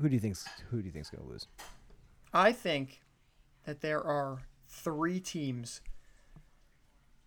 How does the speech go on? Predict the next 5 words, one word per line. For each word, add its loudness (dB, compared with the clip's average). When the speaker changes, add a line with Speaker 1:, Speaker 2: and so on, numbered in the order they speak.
Speaker 2:
in 2
the 2
bottom 8
four -2
competing -2